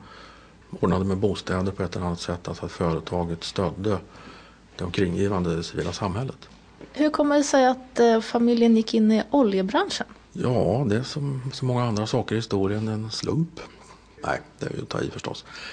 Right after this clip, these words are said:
Speaker 1: Men, eh, på ett sätt så kan man säga att det var en,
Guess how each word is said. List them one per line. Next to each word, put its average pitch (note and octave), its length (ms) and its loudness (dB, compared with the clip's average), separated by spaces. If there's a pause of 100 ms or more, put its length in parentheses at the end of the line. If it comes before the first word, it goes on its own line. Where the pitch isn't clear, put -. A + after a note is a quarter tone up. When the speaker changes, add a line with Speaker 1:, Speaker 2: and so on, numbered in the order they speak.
(380)
Speaker 1:
Men, F2 380 2
eh, E2+ 180 2 (380)
på B2 100 0
ett C3 100 -2
sätt A#2 220 0
så - 80 -6
kan F#2 140 -2
man F#2+ 120 0
säga E2+ 260 -2
att - 220 -8
det - 80 -6
var G1+ 400 -6
en, - 420 -10